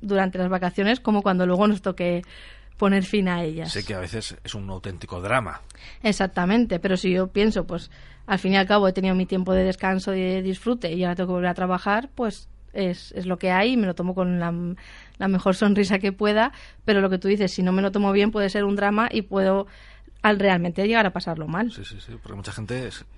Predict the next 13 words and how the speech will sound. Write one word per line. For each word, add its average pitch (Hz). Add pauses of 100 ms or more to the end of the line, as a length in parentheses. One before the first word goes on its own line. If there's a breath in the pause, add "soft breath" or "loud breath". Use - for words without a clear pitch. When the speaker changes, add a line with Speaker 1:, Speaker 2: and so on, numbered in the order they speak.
(160)
Speaker 2:
eso, 92 (120)
vale 90
que 101 (420 loud breath)
a -
todos 110
nos 113
cuesta, 113
¿no?, 104
el 101
día 101
de 92
antes. 110 (180)
Speaker 1:
Sí. 165